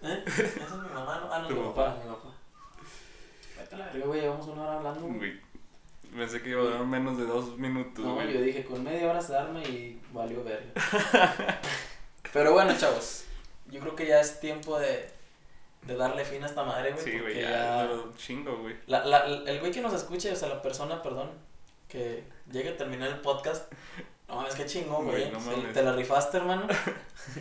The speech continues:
Speaker 2: Si llegaste a este punto,
Speaker 1: Si
Speaker 2: güey.
Speaker 1: llegaste a este punto
Speaker 2: Gracias,
Speaker 1: del podcast,
Speaker 2: güey.
Speaker 1: qué chido, güey, espero y,
Speaker 2: Te
Speaker 1: y los demás también te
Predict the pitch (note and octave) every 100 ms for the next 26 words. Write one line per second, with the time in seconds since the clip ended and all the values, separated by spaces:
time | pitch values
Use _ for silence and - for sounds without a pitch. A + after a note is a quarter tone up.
0 | - - B2 B2+ F3 G3+ G#3+ G#3+ G#3+ A#3+
1 | A#3 G#3 D#3+ D#3+ D#3 - G#3 G#3 F#3+ F3+
2 | C#3 D3+ F3+ C#3 C#3 - C#3 F#3 F3+ D#3+
3 | - C#3+ C3+ - C#3+ D3+ D3+ D3 - C3+
4 | D3 C3+ A#2+ - - - - - A2+ C3+
5 | C3 B2+ C#3 C#3+ - - - - C#3+ C#3+
6 | C#3+ C#3+ C#3+ C#3 B2+ A#2+ A#2+